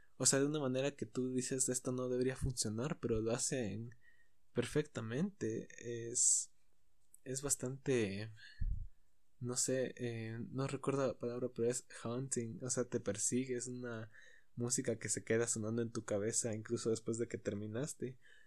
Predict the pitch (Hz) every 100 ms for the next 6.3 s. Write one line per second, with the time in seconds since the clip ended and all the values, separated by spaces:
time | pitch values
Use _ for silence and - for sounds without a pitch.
0 | - - 113 107 110 110 110 - 123 110
1 | 120 117 113 92 - - - - - 107
2 | 104 110 131 143 151 131 - 120 127 131
3 | 123 117 113 - - - 120 131 143 135
4 | 107 107 110 - 110 107 113 - 113 -
5 | 107 110 107 107 110 - 113 - 113 117
6 | 120 139 156